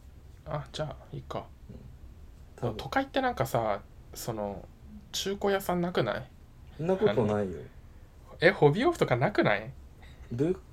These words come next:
Speaker 1: クオフでいいんじゃない？
Speaker 2: ブックオフ、
Speaker 1: あと、
Speaker 2: あ、
Speaker 1: メル-、
Speaker 2: なくない？
Speaker 1: メルカリあるけど、そっか、もう時間があれなの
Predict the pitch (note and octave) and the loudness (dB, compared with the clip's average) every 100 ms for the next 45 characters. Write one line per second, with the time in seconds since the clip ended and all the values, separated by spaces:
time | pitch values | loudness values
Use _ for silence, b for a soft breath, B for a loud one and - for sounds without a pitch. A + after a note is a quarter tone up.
0 | - F#3+ G3+ B3 F3 C#3+ A#2+ B2 C#3+ - | 6 10 10 8 6 6 6 4 0 -2
1 | B2+ A#2+ - - - - - - - - | -4 -4 -8 -10 -12 -16 -18 -18 -18 -18
2 | - - - - - - - - - - | -18 -18 -18 -18 -16 -16 -16 -16 -18 -18
3 | - C#3+ D3+ A3 A#3 A#3+ D3 A2+ - - | 0 0 4 6 4 4 0 0 -4 -12
4 | - G#2 A#2+ B2+ C3 A#2+ F#2+ D#3 - A#2 | -4 0 4 6 6 2 0 -4 -2 2
5 | C#3+ - E3 E3 E3 - D#3 C#3+ A#2 G2 | 2 2 0 0 -6 -2 0 2 0 -4
6 | E2+ - - - - F#2 F#2+ - - B2+ | -6 -8 -14 -14 -12 -12 -8 -10 -6 -4
7 | B2 A2 - - - - A2 - | -4 -6 -10 -18 -20 -6 -4 -4